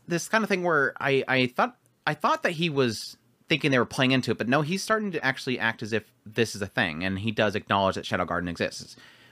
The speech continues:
The why I bring that up is 'cause this season was very difficult for me. <laughs> I,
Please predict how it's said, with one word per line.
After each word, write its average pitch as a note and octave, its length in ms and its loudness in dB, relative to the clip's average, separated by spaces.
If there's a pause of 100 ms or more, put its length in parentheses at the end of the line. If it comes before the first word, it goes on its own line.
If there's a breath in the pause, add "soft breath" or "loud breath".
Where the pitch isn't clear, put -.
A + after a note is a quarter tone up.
The D3 100 0
why F#3+ 220 2
I B3 40 2
bring F3 240 0
that C3 120 4
up B2 140 0
is B2 120 -8
'cause A#2+ 240 0
this A#3+ 200 0
season C3+ 540 2
was G2 160 2
very F#2+ 380 2
difficult F2+ 400 -6
for - 100 -8
me. D#2+ 300 -6
<laughs> - 60 -6
I, D3+ 320 2